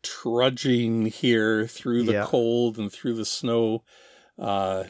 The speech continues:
Speaker 1: many
Speaker 2: To put up with this torture of piano lessons.
Speaker 1: Yeah, and it just, it,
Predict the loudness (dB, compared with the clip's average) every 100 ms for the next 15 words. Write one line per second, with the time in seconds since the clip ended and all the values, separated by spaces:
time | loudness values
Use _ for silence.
0 | -8 -2 0 2 2 0 -2 -2 -2 -2
1 | -8 -4 2 2 2 0 0 0 -4 -6
2 | -2 2 2 2 0 -2 -6 -4 -2 0
3 | 0 0 0 0 -2 0 0 -2 -4 -6
4 | -8 -12 -18 -18 -10 -4